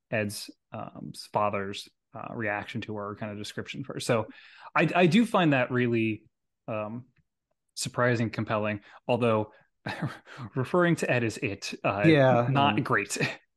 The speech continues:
Speaker 2: Right. Apparently, uh, o-, originally they wanted to have, like, it was going to be a boy, and they said, "Well, there aren't enough female characters. We need to balance it out."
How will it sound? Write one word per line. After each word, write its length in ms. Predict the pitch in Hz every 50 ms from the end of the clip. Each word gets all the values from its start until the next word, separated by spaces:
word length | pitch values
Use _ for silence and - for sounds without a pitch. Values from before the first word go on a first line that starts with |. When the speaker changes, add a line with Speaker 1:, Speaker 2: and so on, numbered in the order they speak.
| _ _ _ -
Speaker 2:
Right. 200 | 104 95 98 - - _ - - - - - -
Apparently, 600 | 143 - 226 269 285 240 208 185 170 156 139 -
uh, 220 | - 147 147 135 -
o-, 180 | 143 151 147 147 151
originally 840 | 156 147 165 180 175 190 185 175 165 151 143 135 131 127 123 131 - _ _ _ _ _ _ _ -
they 180 | 127 160 151 151
wanted 600 | 156 143 135 131 127 123 143 156 170 180 170 156
to 100 | - 143
have, 420 | 135 - 139 135 131 131 131 135 139
like, 180 | 135 127 131 -
it 80 | 147 139
was 180 | 139 143 131
going 320 | - - 147 147 151 147 135
to 140 | - 139 120
be 420 | 107 131 123 120 117 113 110 107
a 140 | 101 113 120
boy, 560 | 110 104 117 110 107 104 101 101 107 107 104 - _ _ _ _ _ _ -
and 100 | 131 131
they 60 | 135
said, 360 | 131 - 143 131 123 127 131
"Well, 200 | 143 147 143 139
there 240 | 139 143 151 147 143
aren't 240 | 147 165 180 175 165
enough 200 | 156 147 135 -
female 380 | - 147 139 131 123 117 110 -
characters. 540 | - - 123 117 113 107 - 110 107 104
We 80 | - 127
need 80 | 120 113
to 80 | 107
balance 400 | - - 117 110 110 107 101 -
it 80 | 107 104
out." 280 | 101 95 95 - -